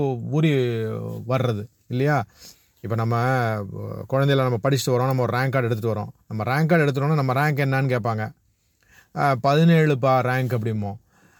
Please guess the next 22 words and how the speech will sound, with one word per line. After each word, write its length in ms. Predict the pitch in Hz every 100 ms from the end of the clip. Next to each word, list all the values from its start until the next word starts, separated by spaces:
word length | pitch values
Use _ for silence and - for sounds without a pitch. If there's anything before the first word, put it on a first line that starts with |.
| _ _ -
அஹ், 640 | 139 143 143 139 135 131
சரி, 340 | 127 - 196 202
ஓகே. 600 | 175 185 170 175 160 120 -
அஹ், 260 | 131 143 147
சரி, 180 | 147 151
கோவப்படாம, 480 | 151 156 143 143 147
"பரவாயில்ல, 240 | 139 151 147
பதினேழு, 580 | 135 143 147 139 143 135
கிளாஸ்ல 320 | 135 139 139
ஒரு 240 | 131 127
அறுபது, 240 | 123 131 127
எழுபது 220 | 123 120
பேர் 120 | 143
இருக்காங்க, 320 | 139 127 131
அதுல 220 | 123 120 113
பதினேழாவது 400 | 127 131 127 123
ரேங்க் 120 | 120
வாங்கியிருக்கான் 500 | 113 127 123 120 113
பையன்" 380 | 123 120 123 117
அப்படின்னு 160 | 127 131
சொல்லி 200 | 127 127
ஒரு 340 | 120 113